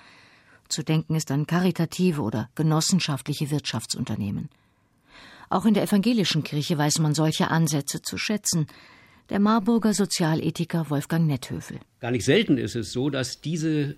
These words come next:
Speaker 2: Strukturen, die aus Verantwortung heraus in einer aktuellen Situation geschaffen sind, ganz wesentlich beitragen zum Fortschritt einer Gesellschaft. Diese Alternativen halten ja auch, die so entstehen, halten ja auch das Ganze in Bewegung. Ich denke als aktuelles Beispiel an Ökofonds oder an diese Mikrokreditbewegung.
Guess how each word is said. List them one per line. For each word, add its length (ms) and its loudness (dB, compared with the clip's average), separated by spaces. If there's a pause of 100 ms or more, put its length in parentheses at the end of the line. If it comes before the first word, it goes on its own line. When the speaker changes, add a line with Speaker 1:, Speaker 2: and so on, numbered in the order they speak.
(120)
Speaker 2:
Strukturen, 580 0
die 100 0
aus 200 -6
Verantwortung 640 -2
heraus 420 -4
in 80 -4
einer 200 -4
aktuellen 600 -2
Situation 580 -4
geschaffen 460 -4
sind, 360 -4
ganz 320 0
wesentlich 480 0
beitragen 460 -4
zum 180 -6
Fortschritt 440 -8
einer 200 -6
Gesellschaft. 560 -4
Diese 200 -2
Alternativen 840 -4
halten 400 0
ja 180 -4
auch, 280 -4 (260)
die 80 -6
so 160 -2
entstehen, 540 -4
halten 180 -4
ja 100 -2
auch 100 -8
das 180 -6
Ganze 320 -4
in 100 0
Bewegung. 420 -2
Ich 100 -12
denke 280 -2
als 400 -8
aktuelles 460 -6
Beispiel 440 -6
an 140 -6
Ökofonds 680 -4
oder 240 -4
an 140 -2
diese 200 -4
Mikrokreditbewegung. 1300 -2